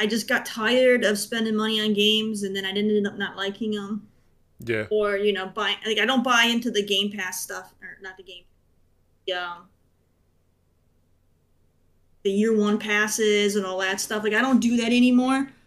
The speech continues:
Speaker 2: Hmm.
Speaker 1: I wait until they're completely out so I know exactly what's gonna be in there before I purchase it, 'cause I got tired of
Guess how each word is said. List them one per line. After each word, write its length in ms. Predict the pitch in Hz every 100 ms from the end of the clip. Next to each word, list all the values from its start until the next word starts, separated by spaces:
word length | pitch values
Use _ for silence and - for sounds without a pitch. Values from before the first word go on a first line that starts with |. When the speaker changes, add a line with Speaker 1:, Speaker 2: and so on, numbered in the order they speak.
| -
Speaker 2:
Hmm. 120 | 127
Speaker 1:
I 60 | 240
wait 380 | 240 262 -
until 240 | 240 240 226
they're 120 | 220
completely 560 | 220 208 262 269 294 262
out 280 | 208 208
so 100 | -
I 40 | 220
know 160 | 214
exactly 440 | 202 185 220 226 240
what's 220 | 220 214
gonna 220 | 226 214
be 200 | 202 202
in 120 | 202
there 160 | 220 220
before 320 | 202 208 208
I 60 | 185
purchase 500 | - 208 202 208 -
it, 180 | 220 -
'cause 120 | 208
I 80 | 208
got 220 | 220 220
tired 340 | 220 214 220 214
of 220 | 202